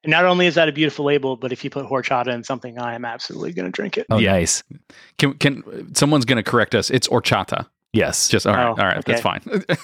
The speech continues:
Speaker 3: <laughs>
Speaker 1: Well, hey, we're from North Carolina down here. We don't know that it's, we don't know that the H is silent, Kyle.
Speaker 3: Yeah, yeah, yeah, yeah. I, I get it. I get it.
Speaker 1: <laughs> Um, so I also wanna just, uh, quickly, um,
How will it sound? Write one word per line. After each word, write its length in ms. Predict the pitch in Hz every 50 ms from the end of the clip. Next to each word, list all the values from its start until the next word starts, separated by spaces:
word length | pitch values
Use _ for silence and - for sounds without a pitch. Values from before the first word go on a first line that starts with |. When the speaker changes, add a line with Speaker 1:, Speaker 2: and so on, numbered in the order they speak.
| -
Speaker 3:
<laughs> 80 | - -
Speaker 1:
Well, 100 | 165 - - -
hey, 160 | - 240 233 - - - - - - - - - _ -
we're 100 | - 440
from 160 | - 220 190
North 220 | 180 180 175 -
Carolina 500 | - - 156 147 139 147 151 147 131 123
down 160 | 120 131 127 123
here. 260 | 123 135 131 123 123
We 120 | 127 127
don't 160 | 127 131 123
know 200 | 123 120 120 120
that 120 | 117 117 113
it's, 420 | 113 - - - - - - _ _ _
we 80 | 156
don't 140 | 156 160 156
know 120 | 151 151 139
that 80 | 123
the 80 | 135 131
H 200 | 127 123 120 -
is 80 | 123
silent, 420 | - - 127 117 113 107 107 - 226
Kyle. 100 | - 123
Speaker 3:
Yeah, 280 | 127 117 98 90 90 95
yeah, 180 | 117 127 135
yeah, 120 | 123 120 117
yeah. 180 | 104 95 95 - _ _
I, 220 | 123 135 135 107 131
I 40 |
get 220 | 139 120 117 98 95
it. 120 | 104 - _ _
I 80 | -
get 200 | - 131 117 95
it. 100 | 101 - - _
Speaker 1:
<laughs> 1200 | _ _ - _ _ - - _ - 233 233 - _ _ _ _ _ _ - - 226 233 - _
Um, 340 | 160 160 160 160 156 156 156
so 160 | - - 175
I 120 | 165 175
also 280 | 185 190 180 - 190 165
wanna 340 | 156 151 151 147 147 139 139 156 -
just, 260 | _ - 151 139 -
uh, 140 | 165 143 135
quickly, 640 | 131 - 170 139 - 156 143 139 135 135 135 135 - _ _ _ _ _ _ _ _ _ -
um, 500 | 143 139 135 135 131 131 127 127 123